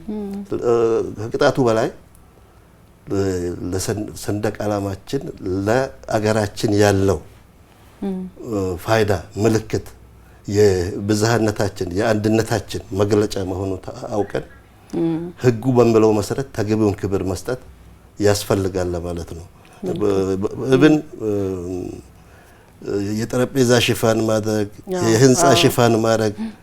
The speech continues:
Speaker 2: በተ-፣ በተከለከሉ ቦታዎች መጠቀም ራሱ የሚያስቀጣ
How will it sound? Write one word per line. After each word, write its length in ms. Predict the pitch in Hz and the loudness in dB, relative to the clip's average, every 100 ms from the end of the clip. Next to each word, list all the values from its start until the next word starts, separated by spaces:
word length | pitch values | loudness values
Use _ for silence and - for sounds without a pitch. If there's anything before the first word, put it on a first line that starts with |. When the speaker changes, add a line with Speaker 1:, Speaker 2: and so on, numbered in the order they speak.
| - - - - | -20 -20 -20 -10
Speaker 2:
በተ-፣ 340 | 110 120 135 - | -4 -2 -2 -4
በተከለከሉ 720 | 123 131 139 147 143 - 139 | -4 -4 0 0 0 2 2
ቦታዎች 360 | 120 113 117 101 | 4 0 0 -2
መጠቀም 460 | 104 107 110 113 107 | -2 -2 -4 -8 -6
ራሱ 200 | 113 113 185 190 - - - - - - - | -4 -4 -6 -10 -16 -20 -20 -20 -20 -20 -8
የሚያስቀጣ 640 | 104 107 123 113 107 - | -2 4 4 4 -8 -6